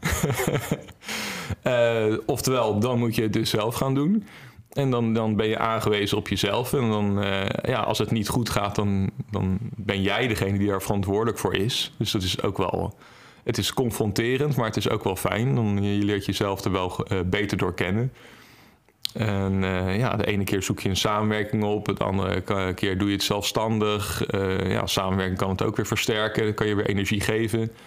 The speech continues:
Sommige samenwerking dat je denkt van: "Nou, dit houdt mij, haalt mij misschien naar beneden of hier wordt mijn energie, eh,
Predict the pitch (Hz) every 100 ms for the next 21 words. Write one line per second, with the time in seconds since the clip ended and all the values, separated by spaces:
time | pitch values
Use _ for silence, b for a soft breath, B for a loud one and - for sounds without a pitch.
0 | B B B 104 95 - - 101 98 98
1 | 98 98 95 98 95 101 98 104 87 85
2 | - 92 95 95 - 95 95 95 92 95
3 | - 104 95 90 90 95 101 101 104 104
4 | 98 - 98 92 92 - 95 92 85 95
5 | 90 101 98